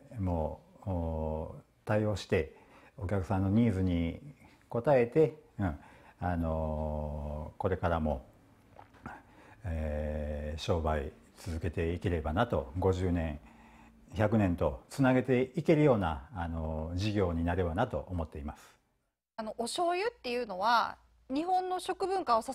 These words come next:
Speaker 2: えるものだと思うんですけど、あの、文化っていろんなタイプの文化があると思うんですね。博物館とか美術館において保存するべき文化もあれば、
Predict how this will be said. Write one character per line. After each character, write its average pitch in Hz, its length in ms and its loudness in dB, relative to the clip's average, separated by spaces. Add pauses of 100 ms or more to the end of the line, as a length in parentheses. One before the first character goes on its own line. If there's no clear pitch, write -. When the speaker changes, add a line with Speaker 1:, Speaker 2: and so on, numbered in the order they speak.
(140)
Speaker 2:
え 254 60 0
る 254 80 -4
も 262 80 -4
の 240 120 -4
だ 175 120 -6
と - 80 -10
思 196 160 -8
う 190 40 -8
ん 180 40 -12
で 165 80 -14
す - 100 -20
け - 120 -16
ど、 226 260 2 (380)
あ 214 120 -2
の、 220 120 -4
文 330 180 6 (120)
化 302 100 6
っ 233 100 2
て 208 100 -2
い 247 140 -2
ろ 339 100 6
ん 523 140 4
な 285 180 4
タ 285 160 0
イ 262 80 0
プ 247 120 -10
の 240 100 -6
文 233 180 -6
化 190 120 -4
が 185 100 -2
あ 190 40 -2
る 208 100 -6
と 202 80 -8
思 190 140 -8
う - 20 -12
ん 180 40 -14
で 180 80 -16
す - 100 -18
ね。 302 220 -2 (140)
博 381 280 2
物 392 240 -2
館 381 220 2
と 247 120 0
か 220 120 2
美 233 120 -2
術 302 240 -8
館 294 200 4
に 254 120 -2
お 302 120 2
い 269 80 -2
て 302 140 0
保 285 140 0
存 285 220 2
す 320 140 -2
る 302 100 0
べ 320 160 2
き 285 300 0
文 262 260 0
化 220 140 0
も 190 160 -6
あ 190 40 -2
れ 214 140 -2
ば、 214 320 6